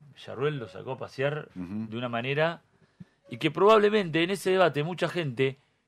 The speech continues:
Speaker 1: que había tomado la decisión de votar a Patricia Bullrich decidió votar el binomio Milei-Villarroel, porque la vio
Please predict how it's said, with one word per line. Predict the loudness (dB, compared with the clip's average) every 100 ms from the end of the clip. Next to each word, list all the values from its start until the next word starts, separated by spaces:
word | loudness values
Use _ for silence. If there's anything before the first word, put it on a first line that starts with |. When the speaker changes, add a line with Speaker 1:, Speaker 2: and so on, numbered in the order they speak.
| -4
Speaker 1:
que | 4
había | 4 6
tomado | 6 6
la | 6
decisión | 2 0 -2
de | -2
votar | 4 8 8
a | 8
Patricia | 2 0 0 0
Bullrich | 0 -2 -6 -8 -20 _ _ _ _ -8
decidió | -6 -4 -2 0
votar | 0 2 2
el | 2 -4
binomio | -4 -4 -4 -4
Milei-Villarroel, | -4 -2 -2 -2 -4 -4 -4 -4 -10 _ _ _ _ _ _
porque | -12 -6 0
la | 4 4
vio | 4 2 0